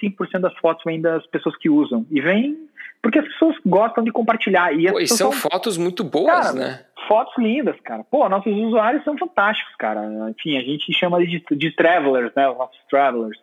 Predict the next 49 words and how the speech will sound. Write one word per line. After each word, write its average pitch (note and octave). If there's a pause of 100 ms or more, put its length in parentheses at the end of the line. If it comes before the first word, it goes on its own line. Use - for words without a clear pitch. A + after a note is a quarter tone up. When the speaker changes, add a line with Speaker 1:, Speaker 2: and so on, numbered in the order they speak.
(480)
Speaker 1:
E D3+
eles G#3+
são B3
muito A#3
bons, G3+
cara. B2
E B2+
a C3
galera D3+
tira G#3
foto A3
muito B3+
foda, G3
em -
lugar F3
muito G3
foda. G3 (260)
A -
gente F#3
já A#3
teve B3
na B3+
Muralha A#3+
da B3
China, F#3+
a B2+
gente D3
já D#3+
teve D#3+
no D3+ (260)
Mont D#3+
Blanc, D#3
na C#3
França, D3+ (240)
a C3
gente D#3
já E3
teve D#3
na D3
Chi-, -
eh, C#3
na C#3+
Rússia, D3 (280)
a D3+
gente E3
já F3+
teve F#3
no G3
Nepal. C#3+